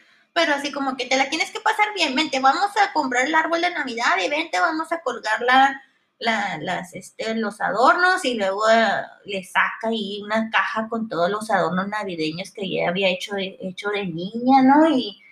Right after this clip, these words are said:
ahí sigue otra vez confrontada con su propia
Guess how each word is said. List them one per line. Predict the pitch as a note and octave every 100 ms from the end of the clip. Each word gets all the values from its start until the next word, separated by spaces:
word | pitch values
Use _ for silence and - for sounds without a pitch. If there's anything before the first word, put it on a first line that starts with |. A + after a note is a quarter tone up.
| _ _
ahí | F3+ F#3
sigue | F#3+ G3+ F#3 G3+
otra | G3 F#3+ F#3
vez | F#3+ G3
confrontada | G#3 G#3+ A3 G3+ G3 D#3+ F3
con | G#3 G3+
su | F#3 F3+
propia | F3 E3+ - F#3+ G3 G3